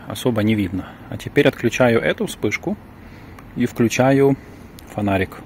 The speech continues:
Раз. Два. Давайте вот так лучше. О,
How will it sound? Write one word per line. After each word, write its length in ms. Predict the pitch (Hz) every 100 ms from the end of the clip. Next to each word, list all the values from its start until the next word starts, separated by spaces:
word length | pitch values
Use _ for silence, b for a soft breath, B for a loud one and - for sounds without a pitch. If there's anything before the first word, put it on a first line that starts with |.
| - - - B B B B B B
Раз. 400 | - 101 123 - - B B B B - B B B B B B B B B - - -
Два. 460 | 101 98 104 101 - B B B B B B - - - - B B B B B
Давайте 380 | 98 98 110 -
вот 160 | 107 104
так 200 | 101 104
лучше. 300 | 92 - 101
О, 220 | - 104